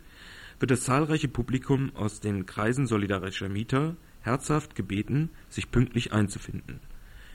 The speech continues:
Für hinreichend Speis und Trank zur Stärkung für die geistige Auseinandersetzung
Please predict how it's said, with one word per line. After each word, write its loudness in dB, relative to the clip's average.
Für -2
hinreichend 2
Speis 0
und -4
Trank -4
zur -4
Stärkung -2
für -2
die -2
geistige 0
Auseinandersetzung 2